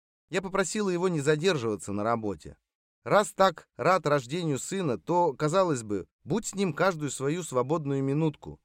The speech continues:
Находись рядом со своей женой, поддержи ее как можешь. И вот однажды я сижу, гляжу с нетерпением на часы, жду возвращения мужа с работы. Десять часов вечера, двенадцать, час ночи, а его все нет.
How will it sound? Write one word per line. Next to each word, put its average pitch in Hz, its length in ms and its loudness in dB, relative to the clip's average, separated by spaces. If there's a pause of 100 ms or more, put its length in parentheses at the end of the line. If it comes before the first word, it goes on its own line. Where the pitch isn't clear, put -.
(260)
Находись 196 520 -2
рядом 143 320 0
со 135 120 -10
своей 156 360 -2
женой, 127 420 -2
поддержи 165 560 -4
ее 165 320 -2
как 135 220 -6
можешь. 104 500 -6 (800)
И 143 60 -2
вот 214 200 4
однажды 156 640 2 (260)
я 160 200 -2
сижу, 165 340 -2
гляжу 143 380 -4
с - 100 -10
нетерпением 147 680 -4
на 127 60 -2
часы, 170 540 -6 (300)
жду 127 240 -6
возвращения 147 680 0
мужа 151 260 -2
с - 100 -8
работы. 110 560 -4 (340)
Десять 151 400 -4
часов 147 360 -4
вечера, 120 560 -6 (180)
двенадцать, 156 840 -2
час 160 360 4
ночи, 120 500 -6
а 104 80 -2
его 175 180 0
все 135 240 -6
нет. 98 300 -6